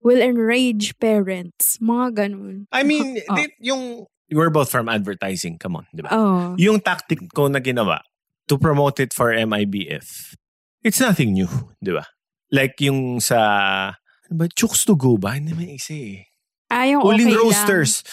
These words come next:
Speaker 2: Uling Roasters.
Speaker 1: Ah,
Speaker 2: Ano?
Speaker 1: yung okay lang. Medyo masarap. Parang
Speaker 2: Medyo
Speaker 1: ganun
Speaker 2: masarap
Speaker 1: yun.
Speaker 2: naman. Oo.
Speaker 1: Oo.
Speaker 2: Or, kayo nga, Pod Pals, nakalimutan ko yung ano eh.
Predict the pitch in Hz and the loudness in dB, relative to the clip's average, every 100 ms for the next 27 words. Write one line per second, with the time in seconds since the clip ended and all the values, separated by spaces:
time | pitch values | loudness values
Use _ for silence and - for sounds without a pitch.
0 | - - 190 190 190 175 165 139 - 135 | -18 -4 2 4 4 4 2 0 0 -2
1 | 127 208 208 143 170 160 220 226 240 285 | -2 -2 0 2 0 -2 -8 -4 0 2
2 | 294 214 190 190 190 175 175 - _ _ | 4 2 0 -2 -8 -12 -20 -20 _ _
3 | _ _ _ _ - 254 240 262 247 226 | _ _ _ _ -2 0 2 2 2 0
4 | 220 190 - 247 180 180 196 165 160 180 | -4 -4 -2 0 2 4 4 2 0 -2
5 | 131 98 92 92 101 95 98 117 110 101 | -4 -4 -4 -4 0 0 2 2 2 2
6 | 101 _ _ - _ - 180 202 202 180 | -4 _ _ -20 _ 0 2 2 2 2
7 | 151 131 139 151 175 180 175 165 156 165 | 2 2 0 0 2 4 4 4 2 0
8 | 151 147 143 117 117 113 | 0 2 2 0 -2 -4